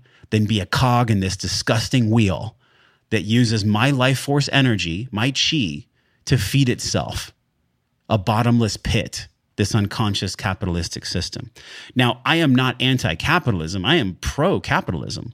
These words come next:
I'm pro-conscious capitalism. And in conscious capitalism, there is this delta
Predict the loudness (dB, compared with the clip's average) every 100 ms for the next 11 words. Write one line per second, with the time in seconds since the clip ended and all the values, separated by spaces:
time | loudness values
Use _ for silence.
0 | -2 -2 2 0 0 0 0 2 -2 -4
1 | -6 -6 -8 -8 -10 -12 -14 _ -20 -20
2 | -20 -20 -20 -12 0 2 2 2 2 4
3 | 2 2 2 2 4 2 2 0 2 2
4 | 4 2 4 2 2 -4 0 2 2 2
5 | -2 -2